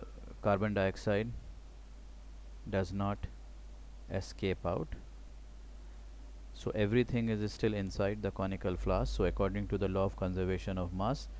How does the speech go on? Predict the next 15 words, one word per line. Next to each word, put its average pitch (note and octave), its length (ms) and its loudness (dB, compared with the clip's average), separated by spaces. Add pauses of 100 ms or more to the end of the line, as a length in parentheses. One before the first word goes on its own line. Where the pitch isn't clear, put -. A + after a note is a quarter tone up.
(240)
the G#2 100 2
total G#2 360 4
mass F#2+ 280 0
of F2+ 100 0
the F2 120 2
reactant C#3 500 2
remains F#2+ 340 0
equal F2+ 360 -2
to F2 120 -2
the B2+ 120 -2
total F2+ 340 0
mass E2 240 -4
of D#2 140 -4
the D#2+ 80 -2
product. - 480 -4